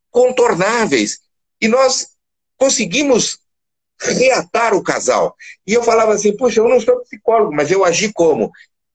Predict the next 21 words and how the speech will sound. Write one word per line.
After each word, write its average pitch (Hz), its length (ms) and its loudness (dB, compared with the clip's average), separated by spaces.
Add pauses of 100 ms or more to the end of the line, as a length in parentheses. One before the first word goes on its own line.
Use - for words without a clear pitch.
É 165 80 -2
porque 175 320 -2
a 190 60 0
gente 185 280 -4
tinha 208 160 -2
uma 185 140 2
formação 156 640 0
de 110 80 -6
medicina 127 460 -2
legal, 117 380 0
de - 60 -16
psicologia 113 600 -2
forense, 131 480 -2 (380)
que 165 120 -10
nos 165 200 -2
autorizava 165 880 0
a - 20 -6
ter 160 420 -2 (380)
pelo 170 140 0
menos 175 260 -2
rudimentos 165 1500 -4